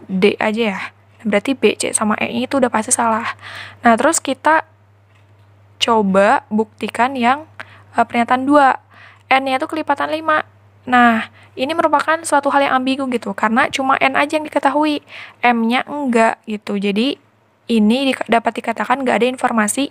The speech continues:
yang cukup gitu. Jadi, kurang cukup untuk pernyataan dua. Nah, jadi isinya itu A. Pernyataan satu aja yang cukup untuk jawab pertanyaan, tetapi pernyataan duanya nggak cukup.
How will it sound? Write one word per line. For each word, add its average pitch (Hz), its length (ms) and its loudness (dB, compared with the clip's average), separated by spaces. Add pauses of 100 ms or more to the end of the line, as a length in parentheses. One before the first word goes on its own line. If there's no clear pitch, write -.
(140)
yang 220 220 -2
cukup 233 480 2
gitu. 202 240 -4
Jadi, 254 240 2 (480)
kurang 262 320 2
cukup 294 400 -4
untuk 262 240 -8
pernyataan 254 840 -2
dua. 202 460 2 (480)
Nah, 196 420 -6 (640)
jadi 269 240 2
isinya 254 240 -2
itu 285 160 -2
A. 220 400 0 (320)
Pernyataan 240 400 -2
satu - 240 -2
aja 262 240 0
yang 262 80 -10
cukup - 320 -6
untuk 240 240 -6
jawab 226 240 -6
pertanyaan, 208 400 -4
tetapi 214 480 -2
pernyataan 226 480 -2
duanya 214 480 0 (160)
nggak - 240 -4
cukup. - 240 -2